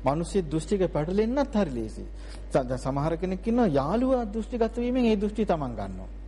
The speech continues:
දෙමව්පිය දෘෂ්ටිගත වීමෙන් ඒ දෘෂ්ටිය තමන් ගන්නවා.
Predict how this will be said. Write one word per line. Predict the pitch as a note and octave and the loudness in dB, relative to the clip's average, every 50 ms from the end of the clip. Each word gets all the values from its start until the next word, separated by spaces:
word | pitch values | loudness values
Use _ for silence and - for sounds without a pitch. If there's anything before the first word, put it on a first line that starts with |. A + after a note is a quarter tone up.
| - - - - - - - - - - - - - - | -12 -12 -12 -12 -12 -12 -12 -12 -12 -12 -12 -12 -10 -2
දෙමව්පිය | B2+ B2+ D#3 E3+ F#3+ G#3+ A3+ B3+ B3 A#3+ | 0 2 4 4 4 2 2 0 0 0
දෘෂ්ටිගත | A3 A#3+ A3 - A#3+ A3+ A#3 A#3 | 0 0 0 0 2 2 2 2
වීමෙන් | B3 A#3+ A#3+ A#3 A3 | 0 -2 -2 0 0
ඒ | G#3+ G#3 | 0 0
දෘෂ්ටිය | G#3 A3+ A3 - B3 | 0 -2 0 0 2
තමන් | G#3+ G3+ F#3 F3 D#3+ C#3+ | 2 4 4 2 2 2
ගන්නවා. | A#2 A#2 G#2+ G#2 G2+ G2 G2+ | 0 0 -2 -2 -4 -6 -8